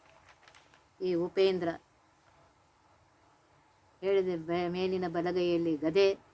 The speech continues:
ಎಡಗೈಯಲ್ಲಿ ಚಕ್ರ, ಕೆಳಗಿನ ಬಲಗೈಯಲ್ಲಿ ಶಂಖ, ಕೆಳಗಿನ ಎಡಗೈಯಲ್ಲಿ ಪದ್ಮ ಇದೆ. ಇಂತಹ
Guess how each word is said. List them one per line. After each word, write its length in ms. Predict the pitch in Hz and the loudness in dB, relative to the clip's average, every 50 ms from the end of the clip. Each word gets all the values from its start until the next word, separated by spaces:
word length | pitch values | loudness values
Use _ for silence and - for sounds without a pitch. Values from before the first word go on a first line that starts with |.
| _ _ _ _ _ _ _ _ - | _ _ _ _ _ _ _ _ -8
ಎಡಗೈಯಲ್ಲಿ 600 | 160 175 180 175 180 175 170 170 165 165 165 156 | -6 -4 -2 0 0 2 2 2 0 0 -2 -2
ಚಕ್ರ, 340 | - - 196 190 - - 196 196 190 - - _ _ _ _ _ _ _ _ _ _ _ _ _ _ _ _ _ _ _ _ _ _ _ _ _ _ _ _ - - - - - - | -2 -4 -8 -8 -6 -2 -2 -2 -2 -2 -6 _ _ _ _ _ _ _ _ _ _ _ _ _ _ _ _ _ _ _ _ _ _ _ _ _ _ _ _ -16 -16 -14 -16 -8 -4
ಕೆಳಗಿನ 380 | 185 175 185 180 190 185 180 | -2 0 0 0 0 0 -2
ಬಲಗೈಯಲ್ಲಿ 600 | 165 170 165 175 170 175 175 170 170 160 156 156 151 | -2 -2 -2 0 0 0 2 2 2 2 2 0 -2
ಶಂಖ, 360 | - 185 185 196 190 - 185 180 180 - - _ _ _ _ _ _ _ _ _ _ _ | -2 -6 -8 -8 -10 -8 -8 -8 -8 -8 -12 _ _ _ _ _ _ _ _ _ _ _
ಕೆಳಗಿನ 360 | - 175 170 180 185 180 175 175 | -10 -6 -6 -4 -4 -4 -4 -4
ಎಡಗೈಯಲ್ಲಿ 640 | 170 160 160 165 170 165 170 165 160 151 156 151 | -2 -2 -2 -2 -2 -2 -2 -2 -2 -2 -4 -4
ಪದ್ಮ 340 | - - 156 151 - - 175 | -6 -8 -12 -14 -14 -18 -20
ಇದೆ. 240 | 160 - - _ _ _ - _ _ _ _ _ _ _ _ _ _ _ _ - | -20 -20 -20 _ _ _ -20 _ _ _ _ _ _ _ _ _ _ _ _ -16
ಇಂತಹ 320 | 180 185 175 - 170 160 | -14 -14 -10 -10 -6 -4